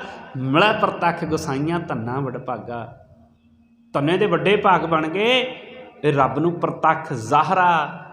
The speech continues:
ਵੇਖ ਲਿਆ, ਭਾਵ ਦਰਸ਼ਨ ਕਰ ਲਏ। ਸਾਰੀ ਕਾਇਨਾਤ ਵਿੱਚੋਂ, ਸਾਰੇ ਬ੍ਰਹਿਮੰਡ ਵਿੱਚੋਂ ਅਕਾਲ ਪੁਰਖ ਵਾਹਿਗੁਰੂ ਪਰਮੇਸ਼ਰ ਦੇ ਦਰਸ਼ਨ ਹੋ ਗਏ।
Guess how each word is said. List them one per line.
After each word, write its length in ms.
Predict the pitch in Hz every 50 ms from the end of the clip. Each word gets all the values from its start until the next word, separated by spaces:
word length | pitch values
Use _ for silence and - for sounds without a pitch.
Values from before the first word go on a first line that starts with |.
| - 117
ਵੇਖ 360 | 117 139 147 156 156 - 170
ਲਿਆ, 220 | 165 160 156 165
ਭਾਵ 340 | 170 165 170 139 127 127 143
ਦਰਸ਼ਨ 480 | 135 117 123 120 123 - - 165 156 151
ਕਰ 240 | - 135 123 113
ਲਏ। 220 | 113 117 117 110 101 - - - - -
ਸਾਰੀ 340 | - - 214 226 240 247
ਕਾਇਨਾਤ 500 | 233 - 214 202 196 196 190 208 220 208
ਵਿੱਚੋਂ, 300 | 226 226 220 - 233 233
ਸਾਰੇ 240 | - 208 202 208 220
ਬ੍ਰਹਿਮੰਡ 500 | 196 170 185 180 185 190 202 202 202 208
ਵਿੱਚੋਂ 460 | 220 226 214 226 247 247 277 294 294 277 - - - - - 190
ਅਕਾਲ 300 | 190 - 190 185 190 190
ਪੁਰਖ 300 | 190 190 202 190 190 -
ਵਾਹਿਗੁਰੂ 380 | 185 175 175 175 170 175 180 180
ਪਰਮੇਸ਼ਰ 520 | 175 170 160 156 151 151 147 - 175 170
ਦੇ 160 | 165 165 170
ਦਰਸ਼ਨ 400 | 156 - 151 147 147 - 190 175
ਹੋ 180 | 170 160 151 156
ਗਏ। 340 | 156 170 185 208 233 247